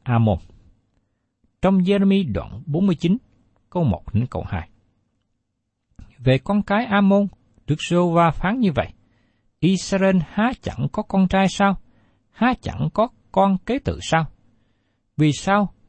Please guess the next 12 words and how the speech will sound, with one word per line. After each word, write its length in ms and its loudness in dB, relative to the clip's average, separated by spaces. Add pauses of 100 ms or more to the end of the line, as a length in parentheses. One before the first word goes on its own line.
Minh 300 4
Côn 420 0
được 260 -8
cất 160 -6 (140)
lấy 260 -2 (100)
Gát 320 -4
làm 300 0
cơ 140 -2
nghiệp, 180 0 (500)
dân 260 2
nó 160 4
ở 140 0